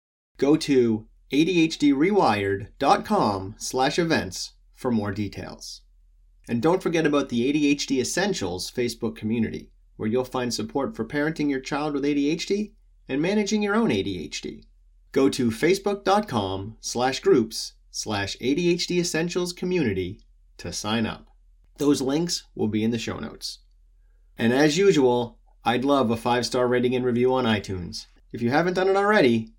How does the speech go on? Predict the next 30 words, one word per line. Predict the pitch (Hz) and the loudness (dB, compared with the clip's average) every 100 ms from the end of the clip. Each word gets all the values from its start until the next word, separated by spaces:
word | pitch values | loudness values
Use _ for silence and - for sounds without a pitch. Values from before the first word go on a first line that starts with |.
| _ - | _ -4
I | 117 | 0
would | 113 | 2
really | 156 185 196 | 4 4 4
appreciate | 196 208 - 113 107 107 - - | 2 -2 0 2 2 0 -4 -6
your | 110 | -4
support. | - - 107 101 - _ _ _ _ _ - | -4 -8 -8 -10 -12 _ _ _ _ _ -12
This | 113 127 202 220 - - | 0 4 6 4 -2 -2
is | 117 107 98 - | 0 0 -2 -4
episode | 143 147 180 202 202 208 208 214 202 _ _ _ _ - | -4 -2 0 2 2 2 2 0 -4 _ _ _ _ -4
fifty-eight. | 117 - 143 98 92 - - _ _ _ - | -4 0 0 0 -2 -10 -20 _ _ _ -8
I'm | 180 | 0
heading | 269 262 | 4 6
in | 214 | 6
a | 196 | 6
little | 185 | 6
bit | 170 165 | 4 4
of | 147 | 4
a | |
different | 156 147 120 | 2 0 0
direction | 135 170 165 | 0 0 0
today | 165 165 160 156 | 0 2 2 0
because | 151 127 147 135 120 110 - _ _ _ _ _ _ - | -2 -2 2 4 2 0 -10 _ _ _ _ _ _ 0
my | 180 | 2
episode | 240 226 214 196 165 | 2 2 6 6 6
with | - | 4
Jason | 156 160 131 | 2 4 4
Dulac | 143 135 117 98 - | 6 6 4 0 -4
on | 107 | -6
stress | - 135 131 | -4 -4 -2
management | 120 127 147 147 156 - | -2 0 0 0 -2 -4